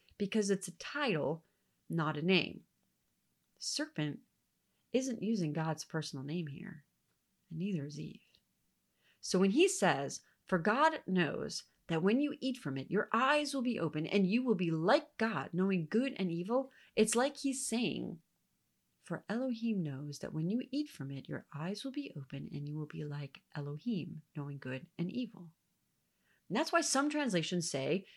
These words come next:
"You will be like little g gods," and other translations say, "You will be like capital G O D."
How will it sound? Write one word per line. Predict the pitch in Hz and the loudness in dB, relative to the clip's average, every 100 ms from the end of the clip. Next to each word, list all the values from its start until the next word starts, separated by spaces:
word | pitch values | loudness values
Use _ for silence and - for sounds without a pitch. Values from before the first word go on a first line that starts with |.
| _ | _
"You | 185 | 4
will | 202 | 4
be | 185 180 | 4 4
like | 170 151 - | 4 2 -2
little | - 175 165 | 0 4 4
g | - 139 | 0 -6
gods," | 135 131 120 156 185 - - | -6 -4 0 0 -2 -8 -2
and | 180 - | -2 2
other | 277 311 | 2 2
translations | - 175 156 143 - 143 | 0 0 0 -2 -4 -6
say, | - 143 | -4 -4
"You | 143 160 | -2 -2
will | 175 | 0
be | 165 | 0
like | 151 143 139 | 0 -2 -2
capital | 160 147 147 151 | -2 -2 -2 -6
G | - 135 | -6 -6
O | - | -4
D." | 196 180 - | -2 -2 -4